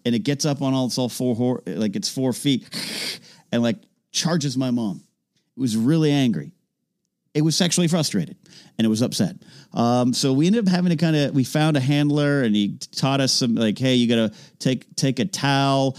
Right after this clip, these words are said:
and find the towel that the co-, the color of the towel that the iguana reacts to," and basically it has sex with the towel and all these kind of things. We couldn't handle it. It bit, bit us a few times. And again,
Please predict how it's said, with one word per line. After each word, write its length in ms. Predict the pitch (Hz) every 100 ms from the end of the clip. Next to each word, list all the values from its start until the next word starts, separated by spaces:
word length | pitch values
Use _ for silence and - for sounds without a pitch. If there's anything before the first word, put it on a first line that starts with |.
| -
and 120 | - 104
find 320 | 127 131 131
the 60 |
towel 480 | 110 135 135 135 135
that 140 | 123 107
the 80 | 101
co-, 240 | - 131
the 100 | 113
color 300 | - 143 143
of 60 | 127
the 80 |
towel 300 | 110 139 135
that 100 | 127
the 80 | 104
iguana 420 | 98 123 131 123
reacts 440 | 101 113 139 135 -
to," 260 | 135 131
and 120 | 120 107
basically 580 | 113 110 117 110 104
it 120 | 98 - - _ _ _ _ _ -
has 80 |
sex 260 | - 107 -
with 100 | 95
the 60 | 92
towel 560 | - 165 147 143 135
and 80 | 131
all 60 | 123
these 100 | 113
kind 160 | 113
of 60 | 104
things. 280 | 104 92 - _ _ _ _ _ _ _ _ _ - _ _ _ _ _
We 100 | 143
couldn't 240 | 143 156 135
handle 220 | 135 135
it. 80 | 131
It 160 | 117 101
bit, 320 | 135 131 -
bit 160 | 135 135
us 160 | 127
a 40 | 113
few 120 | 127
times. 220 | 127 117
And 80 | 151
again, 280 | 151 180